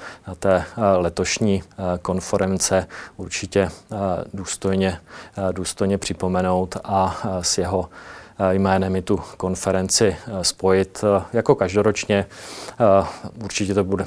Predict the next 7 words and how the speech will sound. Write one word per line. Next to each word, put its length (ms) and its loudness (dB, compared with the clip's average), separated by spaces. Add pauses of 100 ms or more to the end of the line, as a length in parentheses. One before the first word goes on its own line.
(120)
budeme 340 0
pod 180 0
záštitou, 680 4
eh, 960 2 (140)
eh, 20 -2 (720)
ať 200 -10
už 300 0